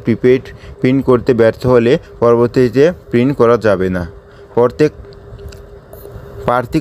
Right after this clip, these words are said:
কর্তৃক পূরণকৃত সকল তথ্যই প্রবেশপত্র প-, প্রদর্শিত হবে এবং তাই প্রবেশপত্র সহ পরীক্ষা অংশগ্রহণ করতে হবে এবং প্রবেশপত্র ছাড়া পরীক্ষা অংশগ্রহণ করতে সুযোগ পাবে না।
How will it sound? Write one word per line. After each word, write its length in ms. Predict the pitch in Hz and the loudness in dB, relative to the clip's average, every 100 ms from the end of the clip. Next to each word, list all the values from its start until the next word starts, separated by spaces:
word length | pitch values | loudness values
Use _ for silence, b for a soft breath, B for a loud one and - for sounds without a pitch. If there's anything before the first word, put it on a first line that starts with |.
| 160 | 0
কর্তৃক 360 | 156 - 156 - | -2 0 -2 -2
পূরণকৃত 480 | 127 127 143 139 127 147 127 | -2 0 2 0 0 0 0
সকল 200 | 127 120 127 | -2 0 0
তথ্যই 480 | 131 123 - 131 143 165 - | 0 -2 0 0 0 -2 -4
প্রবেশপত্র 520 | 113 117 - 131 123 135 127 | 0 0 -2 -4 0 -2 0
প-, 200 | 131 117 - B B | -2 -2 -2 B B
প্রদর্শিত 480 | 120 113 123 - 127 123 | 0 2 0 -2 -4 0
হবে 200 | 120 117 120 | 0 0 0
এবং 160 | 110 113 120 123 B B B - - - - | 0 -2 -2 -6 B B B -20 -20 -12 0
তাই 120 | 123 123 | 0 0
প্রবেশপত্র 360 | 117 135 147 135 | -2 -2 -2 0
সহ 80 | 143 123 | 0 0
পরীক্ষা 240 | 117 117 120 | -2 0 -2
অংশগ্রহণ 320 | 104 107 117 | 0 0 0
করতে 140 | 117 98 | 0 0
হবে 80 | 98 | 0
এবং 100 | 101 | 2
প্রবেশপত্র 360 | 117 123 143 131 | 2 2 0 -2
ছাড়া 140 | 135 117 | 0 0
পরীক্ষা 200 | 113 123 | 0 0
অংশগ্রহণ 320 | 113 110 113 127 | -2 0 0 0
করতে 160 | 117 113 117 | 0 0 -2
সুযোগ 200 | 110 110 98 | 0 0 0
পাবে 200 | 110 98 | -2 0
না। 80 | 101 | -2